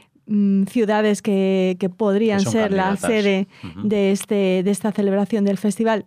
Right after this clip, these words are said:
Speaker 1: dos mil diecinueve y proporcionará fondos para que la cadena pública del país organice el festival. Así que la duda continúa, no sabemos dónde será, aunque todo apunta a que, eh, la Unión Europea de Radiodifusión tomará la decisión durante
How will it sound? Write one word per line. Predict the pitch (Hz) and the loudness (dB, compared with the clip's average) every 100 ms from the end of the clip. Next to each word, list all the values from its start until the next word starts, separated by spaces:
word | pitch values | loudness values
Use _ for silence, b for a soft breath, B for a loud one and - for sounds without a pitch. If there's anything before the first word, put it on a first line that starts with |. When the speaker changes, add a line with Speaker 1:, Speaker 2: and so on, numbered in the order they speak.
| - | -8
Speaker 1:
dos | 185 175 | -4 -2
mil | 185 180 | 0 0
diecinueve | 214 240 277 277 285 - | 0 2 2 2 0 0
y | 285 285 | 0 0
proporcionará | 285 277 262 247 240 220 226 240 | 0 0 -2 -2 -2 0 0 -2
fondos | 269 254 277 277 | -2 0 0 -2
para | 240 208 | -2 -2
que | 196 | -2
la | 190 | -2
cadena | 185 196 202 208 | 0 0 0 0
pública | 233 220 233 | 0 0 0
del | 233 226 | 0 0
país | 233 226 - B B B - | 0 -2 -4 B B B -4
organice | 247 240 220 254 254 330 143 214 | -2 0 2 0 0 -2 0 -2
el | 196 | 0
festival. | 208 - 190 165 - | -2 -2 -2 -2 -4
Así | 233 233 294 | -4 -2 -2
que | 285 | 0
la | 214 | 0
duda | 247 294 285 | 2 0 0
continúa, | 262 233 220 214 208 247 240 | 0 0 0 0 0 2 2
no | 208 220 | 0 0
sabemos | 233 220 202 202 | 0 2 0 0
dónde | 233 214 | 0 0
será, | 196 196 208 254 B B B - | 0 0 0 -4 B B B -4
aunque | 208 214 190 190 | 0 0 0 -2
todo | 208 262 | 0 0
apunta | 208 190 220 226 294 302 294 B B B - | 0 0 0 0 0 -2 -4 B B B -4
a | 202 196 180 | -2 -2 -2
que, | - 202 190 185 180 180 175 170 170 - | -2 0 2 2 2 0 0 0 -4 -4
eh, | 196 180 170 165 | -2 0 0 0
la | 185 180 | 0 2
Unión | 196 214 208 - | 2 2 0 -2
Europea | 220 208 202 226 220 185 208 | -2 0 0 0 0 -2 -2
de | 190 185 | -2 0
Radiodifusión | 180 185 180 202 269 - 202 190 285 302 320 | 0 0 0 0 -2 -2 -2 0 0 0 0
tomará | 226 190 190 208 | -2 -2 0 0
la | 220 214 | 0 0
decisión | 220 240 247 240 226 262 214 | -2 -2 -4 -2 -2 -2 -2
durante | 208 180 180 180 175 165 165 | -2 0 0 0 -2 -2 -2